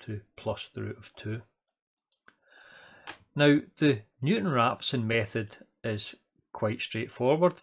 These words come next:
We take an initial guess. So the initial guess that we're going to take is the value of two. So if we were to pick the point here on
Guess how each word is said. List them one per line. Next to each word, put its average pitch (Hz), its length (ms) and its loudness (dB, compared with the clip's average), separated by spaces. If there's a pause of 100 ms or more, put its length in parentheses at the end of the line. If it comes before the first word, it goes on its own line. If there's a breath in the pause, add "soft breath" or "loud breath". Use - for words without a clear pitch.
(720 loud breath)
We 135 120 2
take - 340 2
an 123 340 0
initial 113 720 -2
guess. 123 600 -2 (200 soft breath)
So 143 360 2 (160 soft breath)
the 151 80 2
initial 202 360 4
guess 120 320 4
that 123 80 -6
we're 113 80 -6
going 113 180 0
to 117 140 -6
take 110 480 -8
is 117 160 -6
the 117 120 -6
value 101 540 -2 (100)
of 95 360 -10
two. 156 320 2 (2000 soft breath)
So 160 220 4
if 135 140 2
we 226 100 4
were 226 140 6
to 123 420 4 (580)
pick - 360 2
the 113 80 -6
point 123 400 0
here 151 340 2
on 113 280 0